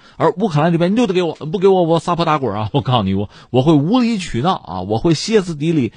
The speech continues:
我让你见识见识，就这么一个状况。那边德国也说，这个我们提供防空武器怎么样？这总理说承诺提供，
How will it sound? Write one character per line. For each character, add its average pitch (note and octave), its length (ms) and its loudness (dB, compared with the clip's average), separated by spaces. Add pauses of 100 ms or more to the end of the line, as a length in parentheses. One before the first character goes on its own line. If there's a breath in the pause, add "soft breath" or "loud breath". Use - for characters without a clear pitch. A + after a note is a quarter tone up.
我 B2 120 -2
让 C#3+ 120 0
你 A#2+ 40 -4
见 C3+ 220 0
识 G#2 80 -8
见 G2 200 -6
识， - 140 -16 (240 soft breath)
就 G#2 120 0
这 B2 100 2
么 F#2+ 80 0
一 C#2+ 80 -6
个 C#2+ 80 -10
状 C2 200 -12
况。 - 160 -20 (540)
那 A3 220 -2
边 G3+ 180 2
德 F#3 220 2
国 C#3+ 220 2
也 G2 100 -2
说， A#2+ 140 -4
这 G3+ 80 -2
个 F3 80 -6
我 G2+ 120 -4
们 G#2+ 100 -2
提 D#3+ 120 -2
供 F3 140 0
防 E3+ 180 -2
空 G#3 120 -2
武 G#2 120 -6
器 B3 140 -8
怎 F3 120 -4
么 B1+ 60 -10
样？ C2 200 -16 (180 soft breath)
这 A2+ 100 -4
总 A3+ 240 4
理 A#2+ 120 0
说 E2 280 -4
承 E2 220 -8
诺 F2 100 -4
提 D#2+ 200 -8
供， D#2+ 160 -8